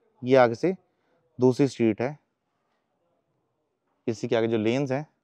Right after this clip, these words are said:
वो बन जाती है, that is lane number four। उस तरफ जो है फ़ोर, लेन फ़ोर पे काम हो रहा है। और इस तरफ ये देख लें जी, इस वक्त फिजिकल स्ट्रक्चर्स की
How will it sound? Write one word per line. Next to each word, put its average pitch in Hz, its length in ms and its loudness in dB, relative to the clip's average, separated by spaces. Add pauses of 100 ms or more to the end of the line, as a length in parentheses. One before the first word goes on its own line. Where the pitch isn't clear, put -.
(120)
वो 113 80 -4
बन 101 140 -6
जाती 98 260 -6
है, 135 140 -8 (680)
that 113 200 0
is 123 140 -2
lane 110 240 -4
number 110 260 -4 (2000)
four। 110 200 2 (680)
उस 127 120 -2
तरफ 135 120 2
जो 127 100 2
है 131 80 2
फ़ोर, 123 220 0
लेन 123 240 0
फ़ोर 127 140 0
पे 156 80 -4
काम 151 160 -2
हो 147 120 0
रहा 160 80 0
है। 180 80 -8 (640)
और 110 160 0
इस - 240 -2
तरफ 139 320 -6 (1600)
ये 110 140 -2
देख 101 220 -2
लें 107 120 -6
जी, 120 180 -6 (320)
इस 110 220 -6
वक्त 117 120 -6
फिजिकल 123 320 -2
स्ट्रक्चर्स 107 420 -6
की 143 200 -10